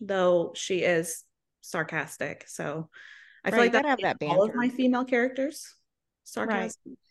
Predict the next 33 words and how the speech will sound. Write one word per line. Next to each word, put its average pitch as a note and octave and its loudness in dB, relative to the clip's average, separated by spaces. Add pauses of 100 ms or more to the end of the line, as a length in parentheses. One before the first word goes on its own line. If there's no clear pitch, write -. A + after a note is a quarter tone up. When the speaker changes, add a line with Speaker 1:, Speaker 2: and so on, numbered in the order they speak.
(240)
Speaker 2:
Well, C#4+ 2
we D4+ 2
have E4 -2
to B3 -2
be E3 0
to F#3 -6
get F3 -4
through G3+ 2
the F#3+ 2
world, F3 2
unfortunately, D#3+ -4
right? F3 0
Speaker 1:
Yeah. B3+ 0 (840)
Speaker 2:
So C4+ 4
if B3 -4
you C4+ 0
were G#4+ 2
writing B3 2
a - -2
hero F#3+ 0
that E3 -4
you F#3 -4
wanted F3 -2
people E3+ -4
to - -8
root E3 -4
for, A2+ -4 (160)
what G3 2
would A3+ 2
the F3+ -2
essential F3+ -2
characteristics - -8
be? G2+ -10